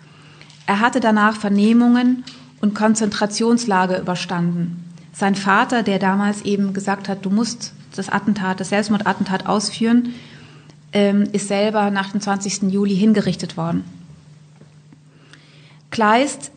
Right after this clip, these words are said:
gilt als Erfinder der Münchner Sicherheitskonferenz, die er viele Jahre leitete und moderierte. Er selbst war eine imposante Erscheinung, verfügte über ironischen Witz und ein starkes Selbstbewusstsein. Er hatte über seine eigenen Erlebnisse im Widerstand nur wenig gesprochen.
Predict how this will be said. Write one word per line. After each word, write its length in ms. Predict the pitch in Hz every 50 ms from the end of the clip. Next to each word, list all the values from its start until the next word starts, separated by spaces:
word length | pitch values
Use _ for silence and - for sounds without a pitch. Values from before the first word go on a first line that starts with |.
| - - -
gilt 260 | 247 247 240 247 226
als 180 | 226 220 -
Erfinder 420 | - 220 208 - 262 269 262 269 220
der 120 | 214 208
Münchner 320 | 214 226 254 262 233 226 214
Sicherheitskonferenz, 1080 | 220 226 233 226 208 202 208 202 - - 214 220 214 220 214 202 208 226 262 262 -
die 120 | - 220 214
er 100 | 214 214
viele 240 | - 262 262 269
Jahre 380 | 247 214 208 196 196 214 214 214
leitete 600 | 190 190 180 185 196 226 233 - 240 - 240 220
und 160 | 208 208 208
moderierte. 640 | 208 202 208 202 190 202 196 196 196 196 165 - - - - - - - - - - - - - - - - - -
Er 120 | 220 226
selbst 380 | 220 233 269 311 - - - 240
war 80 | 226
eine 260 | 220 - 214 220 -
imposante 640 | - 226 226 - 240 226 220 226 202 202 226 220 220
Erscheinung, 720 | 190 185 180 - - 185 185 190 208 220 233 247 254 254 - - - - - - - - - _ -
verfügte 560 | - 226 214 220 - 254 277 269 269 - 226
über 340 | - 208 196 208 202 - -
ironischen 640 | 202 196 214 247 277 269 262 262 262 240 208 202 202
Witz 300 | 240 285 262 - - -
und 140 | 214 202 -
ein 120 | 190 196
starkes 520 | - - 202 190 196 220 208 - 220 -
Selbstbewusstsein. 1080 | 208 190 196 208 196 - 196 180 175 180 175 - - - 175 170 165 170 - - - - - - - - - - - - - - - - - - - -
Er 140 | 208 208 214
hatte 200 | 254 262 - 277
über 220 | - 233 226 233
seine 300 | 214 226 208 214 208 208
eigenen 580 | 208 208 226 247 269 269 262 233 233 226 220 -
Erlebnisse 560 | 202 196 196 220 262 262 254 233 226 - 208
im 140 | - 208 208
Widerstand 480 | 220 247 247 240 247 226 226 214 220
nur 100 | 220 202
wenig 300 | 196 220 240 233 220 -
gesprochen. 600 | - 190 - - - 180 175 170 - 170 180 180